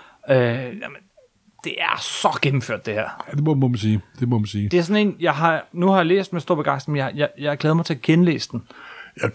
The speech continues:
Speaker 2: det gør jeg bestemt også, skulle jeg kunne finde ud af, hvad der, hvad der for-, foregår. <laughs>
Speaker 1: Ja.
Speaker 2: Eller få en dybere forståelse af, hvad der foregår.
Speaker 1: Vi
Speaker 2: Jeg, jeg, jeg valgte jo også, da den kom, den kom jo som tolv hæfter.
Speaker 1: Mhm.
Speaker 2: Jeg kan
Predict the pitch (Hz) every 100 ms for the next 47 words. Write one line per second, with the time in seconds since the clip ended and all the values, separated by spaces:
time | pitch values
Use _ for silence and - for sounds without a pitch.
0 | 147 175 165 143 - - 180 147 147 -
1 | 147 175 160 190 190 - 185 196 180 165
2 | 160 156 139 175 165 170 180 185 175 -
3 | 202 - 220 - 240 - 202 - - -
4 | - - 127 160 - - - 170 156 120
5 | 175 196 165 139 - 190 175 143 127 107
6 | 107 - 95 101 90 - _ _ _ -
7 | - - - - - 160 220 160 147 160
8 | 147 156 147 196 262 175 147 165 196 151
9 | 127 127 143 147 147 120 156 190 156 156
10 | 123 117 - 139 143 120 120 - 120 -
11 | _ _ 156 135 180